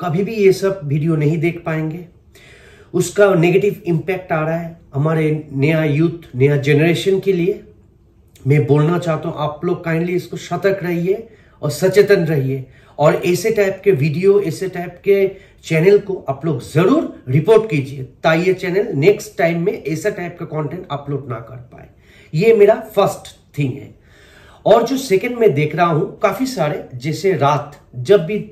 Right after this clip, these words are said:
ग्यारह बजे हो जाता है, उसमें हम लोग देखते हैं जो कुछ ऐसे live stream चालू हो जाते हैं,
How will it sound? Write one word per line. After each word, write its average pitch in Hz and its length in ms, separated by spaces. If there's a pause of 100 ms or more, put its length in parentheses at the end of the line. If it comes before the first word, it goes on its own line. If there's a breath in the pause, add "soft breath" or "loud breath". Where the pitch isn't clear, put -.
(120)
ग्यारह 170 320
बजे 143 240
हो 139 200
जाता 131 280
है, - 200 (380 soft breath)
उसमें 254 260
हम 202 160
लोग 180 160
देखते 143 320
हैं 151 320 (440 soft breath)
जो 143 80 (120)
कुछ 302 360
ऐसे 233 300 (680)
live 165 460 (220)
stream 208 440 (140)
चालू 208 300
हो 196 100
जाते 160 360
हैं, 160 260